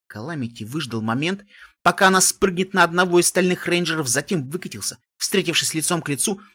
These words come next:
с другим, и выстрелил дуплетом. Я вынырнула из-за угла, разворачивая Мала Макинтош и приводя в действие заклинание прицеливания, но Ксенит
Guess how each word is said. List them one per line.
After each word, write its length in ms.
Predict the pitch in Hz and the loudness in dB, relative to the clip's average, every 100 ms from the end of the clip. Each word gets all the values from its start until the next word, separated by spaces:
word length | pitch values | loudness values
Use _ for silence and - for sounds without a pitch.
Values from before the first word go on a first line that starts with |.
| - | -6
с 120 | 131 | -2
другим, 540 | 131 165 147 208 196 - | 0 -2 0 -2 -2 -2
и 100 | 185 | -2
выстрелил 520 | 147 170 - 151 135 | 0 -2 0 -2 -2
дуплетом. 460 | 139 127 117 - - _ _ _ - | -4 -2 -4 -6 -18 _ _ _ -16
Я 200 | 107 110 | -10 -6
вынырнула 440 | 135 120 107 101 | -4 -6 -6 -6
из-за 240 | 104 98 110 | -6 -6 -6
угла, 260 | 113 143 | -2 0
разворачивая 540 | 127 113 120 120 131 135 | 0 0 -2 0 -2 -2
Мала 240 | 147 131 | 0 0
Макинтош 540 | 123 120 127 170 - - _ _ | 0 -4 -4 -4 -4 -8 _ _
и 80 | 147 | -6
приводя 340 | 160 156 160 | -2 0 0
в 60 | 143 | 0
действие 260 | 151 - | 0 -2
заклинание 440 | 147 151 143 151 143 | -2 -4 -2 -2 -2
прицеливания, 500 | 147 - 139 104 107 | 0 0 0 -2 -4
но 80 | 123 | -2
Ксенит 560 | - - 160 185 - | 0 0 0 -4 -6